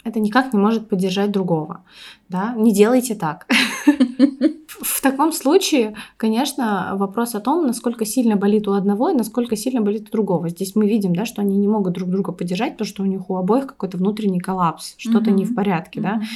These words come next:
Speaker 1: Это как раз тот случай, когда кому-то нужно самоустраниться <laughs> из этой беседы. Поэтому лучше всего, конечно, м, если такое вы услышали, да,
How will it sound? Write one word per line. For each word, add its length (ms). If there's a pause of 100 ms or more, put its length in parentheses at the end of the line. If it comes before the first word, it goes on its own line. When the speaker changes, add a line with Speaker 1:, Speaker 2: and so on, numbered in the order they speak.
(120)
Speaker 1:
Это 140
как 80
раз 160
тот 120
случай, 320
когда 280
кому-то 340
нужно 800
самоустраниться 1080 (180)
<laughs> 200
из 180
этой 240
беседы. 580 (440)
Поэтому 960
лучше 320
всего, 340
конечно, 1000 (140)
м, 200
если 280
такое 440
вы 220
услышали, 640 (160)
да, 340